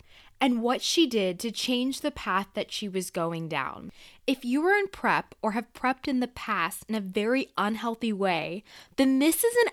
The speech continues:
episode you are going to want to listen to. Furthermore, she herself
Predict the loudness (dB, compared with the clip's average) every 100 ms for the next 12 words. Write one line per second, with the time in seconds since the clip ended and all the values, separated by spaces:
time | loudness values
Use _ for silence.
0 | 4 4 4 -2 4 6 6 4 0 2
1 | 2 6 6 8 4 2 2 4 6 6
2 | 4 -2 0 4 4 4 0 -2 -2 -4
3 | -4 -8 -12 -16 -20 -20 _ 6 6 6
4 | 6 6 6 4 2 -4 0 2 2 2
5 | 4 4